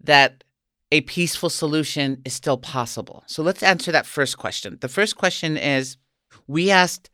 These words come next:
Palestinians in Gaza, among these three options, which one do you think is the most viable solution? First was a two-state solution, the second was w-,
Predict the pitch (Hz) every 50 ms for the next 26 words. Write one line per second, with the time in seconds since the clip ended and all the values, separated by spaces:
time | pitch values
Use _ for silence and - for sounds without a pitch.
0 | _ _ - 165 160 160 151 - 180 180 170 160 143 151 147 143 147 147 143 127
1 | 139 139 - - 151 147 143 147 165 190 208 180 165 185 175 156 - - 156 160
2 | 156 143 - - 139 135 - - - 135 131 135 160 - - - - _ _ _
3 | _ _ _ _ _ _ _ - 135 151 175 190 - - 196 190 180 180 180 -
4 | - 170 156 170 156 135 156 151 147 147 147 147 - 131 131 151 147 147 147 147
5 | 139 147 135 - - 143 131 127 131 139 - - 185 196 226 214 208 _ _ _
6 | _ _ _ - - - 165 170 165 - - 165 147 151 139 - - 156 - -
7 | 165 127 - - - 143 147 156 160 - - 180 185 180 _ 143 131 - 165 -
8 | 165 151 151 147 139 131 131 139